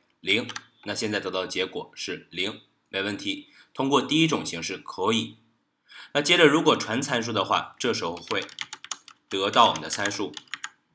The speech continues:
写成一个一、三，得到结果是四，这样的效果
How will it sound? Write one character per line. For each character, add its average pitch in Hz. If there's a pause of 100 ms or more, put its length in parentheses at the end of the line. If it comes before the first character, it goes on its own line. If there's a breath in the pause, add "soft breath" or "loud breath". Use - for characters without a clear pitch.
(2000)
写 -
成 98
一 98
个 98
一、 120 (180)
三， - (320)
得 92
到 95
结 95
果 -
是 - (120)
四， - (680)
这 120
样 101
的 87
效 98
果 80